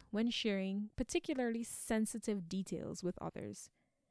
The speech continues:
But if you've not cultivated and nurtured those relationships with your friends, you'll often find yourself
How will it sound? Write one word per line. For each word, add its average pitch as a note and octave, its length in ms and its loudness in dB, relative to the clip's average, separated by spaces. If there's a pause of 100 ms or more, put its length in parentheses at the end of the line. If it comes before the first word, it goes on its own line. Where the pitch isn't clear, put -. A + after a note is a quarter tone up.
(340)
But F3+ 140 2
if A3+ 180 2
you've A3 120 4
not G#3 400 4
cultivated F#3 640 0
and F#3 220 0
nurtured C#4 460 4
those F#3 240 4
relationships F#3 720 2
with F3+ 120 2
your E3+ 140 2
friends, E3+ 540 -4 (520)
you'll D4 200 8
often F#4 260 6
find C4+ 320 2
yourself G3+ 380 2